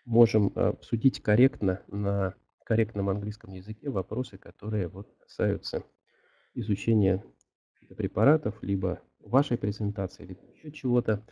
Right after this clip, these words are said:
Э, в рамках вот этой вот конференции в этом году мы начинаем, э, абсолютно новый цикл курсов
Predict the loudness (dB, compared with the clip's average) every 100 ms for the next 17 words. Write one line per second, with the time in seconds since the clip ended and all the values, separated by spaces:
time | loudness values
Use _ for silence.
0 | -20 -20 _ _ -8 -2 6 6 6 0
1 | -4 -4 -4 -4 -6 -6 0 2 2 -2
2 | -4 -2 -2 -2 -4 -2 -2 -2 -4 -6
3 | -2 2 2 0 -8 -20 _ -6 -4 -4
4 | -4 -2 -2 -2 -2 0 -2 -4 -6 -6
5 | -6 -8 _ -10 -10 -10 -10